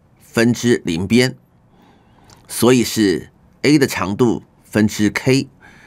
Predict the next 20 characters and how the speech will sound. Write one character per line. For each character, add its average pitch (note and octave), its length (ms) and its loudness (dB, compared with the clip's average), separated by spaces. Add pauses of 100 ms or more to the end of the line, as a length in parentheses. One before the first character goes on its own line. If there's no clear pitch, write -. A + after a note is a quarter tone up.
(440)
所 - 300 2
以 D3 260 0
我 F#2+ 120 -4
们 F#2+ 120 -2
的 G#2+ 80 0
K D3+ 360 -2 (100)
就 G2 140 -6
多 G#2 180 0
少 G2 160 -4
呢？ A1 180 -14 (680)
就 G#2+ 120 2
是 - 380 -2 (300)
A C#3+ 180 4
的 A#2+ 140 0
长 F#2 320 -8
度 G#2+ 200 2
乘 - 280 -8
上 F#2 280 -4
cosine F2+ 540 -6
theta， E2+ 380 -6